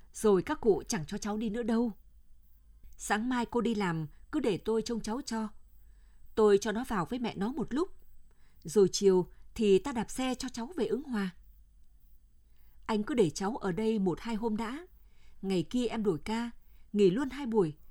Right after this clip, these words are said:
sẽ đưa cháu về cũng được." Một tiếng chuông đồng hồ reo đánh bong ở nhà bên. Họ cùng im lặng nghe tiếng chuông ngân dài trong đêm khuya. "Thôi, anh đi nghỉ kẻo mệt." Lương ra cởi ba lô,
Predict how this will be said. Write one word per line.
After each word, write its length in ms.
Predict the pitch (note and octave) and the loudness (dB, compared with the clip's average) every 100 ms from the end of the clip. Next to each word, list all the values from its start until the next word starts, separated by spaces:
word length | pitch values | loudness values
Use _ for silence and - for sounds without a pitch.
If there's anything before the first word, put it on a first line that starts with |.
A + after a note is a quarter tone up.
| - - | -20 -10
sẽ 160 | A#3 | -4
đưa 140 | A3+ A3+ | -2 -2
cháu 200 | G#3+ A#3+ | -2 -4
về 120 | G#3 | -4
cũng 180 | - A#3+ | -2 -2
được." 240 | G#3+ F3+ - - - - - - - - - - - - A3+ | -2 -2 -6 -20 -20 -20 -20 -20 -20 -20 -20 -20 -20 -4 0
Một 140 | A3 | 0
tiếng 140 | A3+ D4 | 0 -2
chuông 240 | F4 D4 | -4 -2
đồng 180 | G3+ F3 | 0 0
hồ 300 | F3+ F3 D#3+ | 0 0 0
reo 200 | G3 A#3 | -2 -4
đánh 220 | G#3+ D4 - | -4 -6 -6
bong 300 | C4 C4 A#3+ - | -6 -4 -6 -6
ở 140 | F3 | -4
nhà 180 | D3+ D#3+ | -4 -6
bên. 260 | E3 G#3+ G3+ - - - - - - | -2 -2 -4 -10 -20 -20 -20 -20 -16
Họ 160 | - F3 | -6 -4
cùng 240 | - G3 | 0 0
im 240 | - C#4+ G#3 | 0 -4 -2
lặng 180 | F3 - G#3+ | -2 -4 -8
nghe 140 | C#4 | -6
tiếng 220 | - A#3+ D#4 | -4 -4 -4
chuông 280 | C#4 C4+ C4 | -6 -4 -4
ngân 180 | C#4 | -6
dài 360 | - F3+ E3 C#3+ | -6 -6 -4 -6
trong 220 | - A3+ A3+ | -8 -6 -4
đêm 180 | A#3 | -4
khuya. 300 | A3+ A#3+ A#3+ A3+ - - - - - - - - - | -6 -4 -4 -6 -14 -20 -20 -20 -20 -20 -20 -20 -6
"Thôi, 280 | - G#3 G3 - - - - - | 0 0 0 -6 -18 -20 -14 -8
anh 140 | A#3+ | -4
đi 120 | A#3+ | -2
nghỉ 200 | A3+ F#3 | 0 0
kẻo 240 | D3 G3 E3 | 0 -2 -2
mệt." 220 | E3+ F3 - - - - - - - - - - - - - | -2 -2 -6 -18 -20 -20 -20 -20 -20 -20 -20 -20 -20 -10 -2
Lương 300 | C4 A#3+ A#3 | 0 2 0
ra 120 | A#3+ | -2
cởi 220 | - E3 | -2 -2
ba 160 | G#3+ A3+ | -2 -4
lô, 300 | A#3 A#3+ | -2 -2